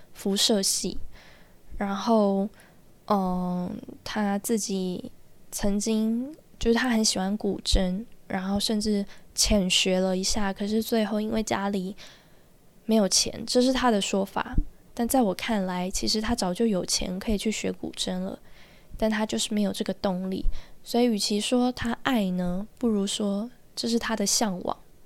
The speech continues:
就是，就是或许其实她根本没有爱古筝，爱，爱到一个地步，她只是单单的觉得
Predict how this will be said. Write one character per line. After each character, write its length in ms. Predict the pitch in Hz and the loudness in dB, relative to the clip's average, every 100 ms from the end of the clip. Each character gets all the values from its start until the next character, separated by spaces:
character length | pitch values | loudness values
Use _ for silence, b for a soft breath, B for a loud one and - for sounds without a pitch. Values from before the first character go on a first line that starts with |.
| - B B B B B B | -20 B B B B B B
就 180 | - 254 | -6 0
是， 280 | 247 254 254 - | 2 2 0 -4
就 160 | - 294 | 0 0
是 160 | 302 | 2
或 240 | 285 359 294 | 0 4 2
许 320 | - - - | 2 -6 -6
其 200 | - 226 | -2 0
实 120 | 220 | 0
她 160 | 254 269 | 0 0
根 160 | - 262 | 2 2
本 140 | 190 | 2
没 140 | 190 | 2
有 100 | 190 185 | 0 2
爱 160 | - 208 | 0 0
古 220 | - - | -4 -6
筝， 260 | - 196 202 | -2 -2 0
爱， 100 | 208 - - | -2 -4 -4
爱 200 | 240 214 | 0 2
到 160 | 208 190 | 2 0
一 80 | 185 | -2
个 80 | |
地 300 | 185 - 208 - | -6 -4 -4 -4
步， 160 | - - - B B B B B | -6 -6 -8 B B B B B
她 180 | - - | -2 -2
只 240 | - 202 | 2 2
是 240 | 202 - 254 | 2 2 2
单 300 | - 220 233 | 2 2 2
单 220 | 226 226 | 2 4
的 160 | 214 190 | 2 0
觉 320 | - 190 185 | -2 -2 -2
得 300 | - 202 202 | -2 -2 -2